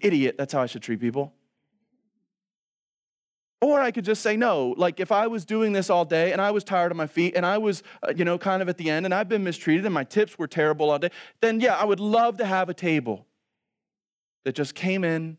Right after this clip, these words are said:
they picked up after themselves, they were respectful of me, and they cared about my day. And the beautiful thing is the boss loves to look over and see that the staff's paying attention to you. So you could sit there and ask a few questions.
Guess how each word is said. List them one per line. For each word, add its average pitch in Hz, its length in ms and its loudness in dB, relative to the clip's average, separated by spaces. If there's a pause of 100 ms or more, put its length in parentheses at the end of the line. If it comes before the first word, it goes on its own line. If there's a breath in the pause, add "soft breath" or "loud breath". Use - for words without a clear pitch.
(640)
they 107 120 -4
picked 202 260 -4
up 180 160 0
after 160 240 -4
themselves, 139 560 -4
they 104 60 -6
were 107 160 -6
respectful 175 600 -6
of 147 140 -8
me, 135 340 -2 (600 soft breath)
and 120 120 -2
they 123 100 -2
cared 135 360 -8
about 120 260 -8
my 104 220 -8
day. 76 300 -14 (2250)
And 135 80 -4
the 131 60 -4
beautiful 156 380 -6
thing 147 340 -10
is 110 240 -10
the 120 100 -10
boss 135 440 -10
loves 127 240 -6
to - 100 -16
look 113 220 -10
over 101 300 -6
and 92 120 -12
see - 160 -10
that 107 160 -10
the 95 80 -10
staff's 101 340 -6
paying 92 200 -14
attention 82 400 -14
to - 120 -18
you. 95 220 -8 (1040)
So - 120 -18
you 123 120 -12
could - 140 -12
sit - 200 -14
there 95 140 -10
and 120 80 -10
ask 139 220 -12
a 151 40 -14
few - 140 -12
questions. - 640 -12